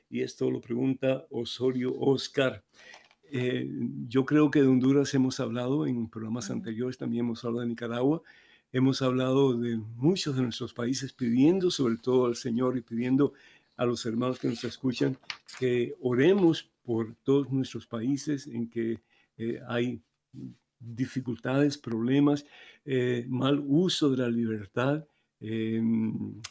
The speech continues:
Speaker 1: y, y, y bueno, pues lo seguiremos haciendo, ¿no? Pero en este momento, pues le ha tocado a Cuba.
Speaker 2: Claro. No, y la
Speaker 1: Yo
Speaker 2: diferencia,
Speaker 1: quiero
Speaker 2: si me permite, padre, la diferencia,
Speaker 1: Sí.
Speaker 2: por ejemplo, con Guatemala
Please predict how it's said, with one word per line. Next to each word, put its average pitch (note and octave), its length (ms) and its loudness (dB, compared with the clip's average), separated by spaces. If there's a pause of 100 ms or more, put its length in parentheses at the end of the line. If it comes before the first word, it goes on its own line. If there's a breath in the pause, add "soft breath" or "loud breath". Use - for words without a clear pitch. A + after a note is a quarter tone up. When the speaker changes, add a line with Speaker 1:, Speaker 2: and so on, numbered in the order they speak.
(480 soft breath)
Speaker 1:
y, C3+ 720 -18 (180)
y, A#2+ 680 -4
y - 40 2
bueno, D3 300 4
pues D3 180 0
lo C#3 100 2
seguiremos C3 480 2
haciendo, C#3 480 2
¿no? D3 180 2
Pero C#3 180 0
en A#2 120 2
este C#3+ 240 2
momento, D#3+ 580 2 (360 soft breath)
pues C3 160 -4
le B2 120 -4
ha B2 60 -4
tocado A2+ 520 -6 (100)
a A2 100 -6
Cuba. A2+ 260 -10
Speaker 2:
Claro. E3+ 240 -8 (140)
No, G3 140 -6
y B3 60 -4
la A#3+ 120 0
Speaker 1:
Yo G#3+ 60 -2
Speaker 2:
diferencia, A3+ 360 2
Speaker 1:
quiero F#4 180 6
Speaker 2:
si B3 100 -2
me A3 120 0
permite, G#3+ 400 -6
padre, A3+ 280 -4
la F#3 80 -6
diferencia, F#3 420 -6
Speaker 1:
Sí. E3 60 2
Speaker 2:
por A3+ 100 4
ejemplo, G#3+ 260 -2
con G#3 140 -2
Guatemala F#3 640 -2